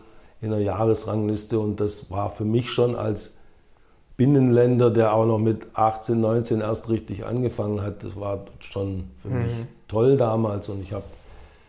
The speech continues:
Speaker 1: mich auch gefreut, aber viel mehr hab ich natürlich auch das alles genossen, ne? Ich,
Speaker 2: Ja.
Speaker 1: es ging mir jetzt nicht drum,
Speaker 2: Ja.
Speaker 1: irgendeinen Titel mit aller Gewalt zu erreichen, sondern
Speaker 2: Ja.
Speaker 1: einfach an diesem Leben ein paar Jahre teilnehmen zu können, das
Speaker 2: Ja.
Speaker 1: war schon sensationell.
Speaker 2: Ja.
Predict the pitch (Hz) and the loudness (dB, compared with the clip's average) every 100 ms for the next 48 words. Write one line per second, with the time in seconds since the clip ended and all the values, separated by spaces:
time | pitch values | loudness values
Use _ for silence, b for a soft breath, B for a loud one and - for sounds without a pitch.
0 | b b 87 98 92 - - 107 117 113 | b b -6 -4 -4 -6 -4 2 4 4
1 | 104 101 120 120 113 107 107 95 101 92 | 2 0 2 2 2 0 -2 -2 -4 -4
2 | 101 98 95 92 - b b b b b | -6 -4 -8 -8 -16 b b b b b
3 | - 92 - 98 98 - 92 92 98 - | -12 -12 -6 -6 -6 -6 -4 -2 -4 -4
4 | 90 87 101 90 - 123 113 113 104 98 | -4 -4 -6 -8 -8 -4 -2 -2 -2 -2
5 | 92 92 104 90 95 98 98 98 113 107 | -4 -4 -6 -6 -4 -2 -2 -2 0 0
6 | 101 90 98 87 113 117 107 98 95 104 | -2 -4 -6 -4 -4 -2 -2 -2 -4 -4
7 | 98 95 98 104 107 98 95 117 110 101 | -4 -4 -4 -4 -6 -6 -2 -2 -2 -2
8 | 101 95 71 B B B B B - 113 | -4 -6 -8 B B B B B -6 -4
9 | 101 101 101 107 101 98 104 110 101 98 | -2 -2 0 0 0 0 0 0 -2 -4
10 | 101 104 98 95 92 95 113 104 101 - | -4 -4 -4 -6 -6 -4 -2 0 -4 -8
11 | 90 101 95 92 95 92 92 92 90 98 | -8 -6 -6 -6 -6 -8 -8 -8 -6 -6
12 | 98 90 113 95 90 90 90 - B | -6 -6 -6 -6 -6 -6 -8 -12 B